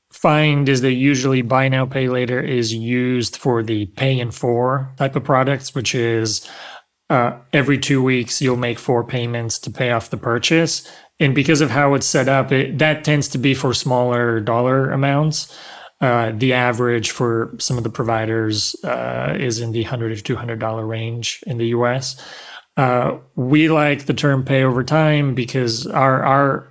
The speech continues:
average loan is four thousand dollars. It lasts, uh, over a year or two, and we're serving mainstream, mainstream customers, uh, whereas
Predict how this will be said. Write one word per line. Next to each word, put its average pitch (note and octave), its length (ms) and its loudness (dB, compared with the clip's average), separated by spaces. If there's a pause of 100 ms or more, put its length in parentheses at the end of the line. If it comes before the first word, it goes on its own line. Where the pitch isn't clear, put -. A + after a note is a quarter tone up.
(100)
average B2 440 0
loan A#2+ 300 -2
is A2 120 -4
four B2 220 0
thousand A#2 360 -2
dollars. C3 680 2 (460)
It A#2+ 320 2
lasts, A#2 800 -2
uh, A#2 500 -4
over B2+ 340 2
a B2 60 2
year C#3 480 2
or B2 140 -2
two, C#3+ 460 2 (500)
and B2+ 500 0
we're C3 220 4
serving B2+ 760 0
mainstream, A#2+ 880 -2 (360)
mainstream A#2+ 500 -2
customers, A#2 960 -2
uh, A#2+ 260 -2
whereas A#2+ 720 0